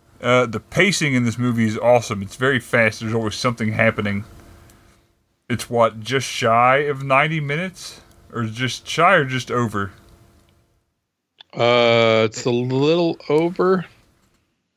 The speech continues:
Speaker 1: But anyway, it's, the, the movie's very tight. It's, I don't know.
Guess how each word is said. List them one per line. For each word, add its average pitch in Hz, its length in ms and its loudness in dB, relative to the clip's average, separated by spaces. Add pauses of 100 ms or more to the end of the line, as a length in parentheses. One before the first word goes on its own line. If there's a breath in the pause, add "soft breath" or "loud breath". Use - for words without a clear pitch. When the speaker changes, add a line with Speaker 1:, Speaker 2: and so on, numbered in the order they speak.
(180)
Speaker 1:
But 151 80 -6
anyway, 123 240 2
it's, - 160 -4
the, 127 60 -4
the 120 340 -4
movie's 160 340 -2
very 156 280 2
tight. 143 440 2
It's, - 540 -10
I 110 140 0
don't 117 100 4
know. 117 200 4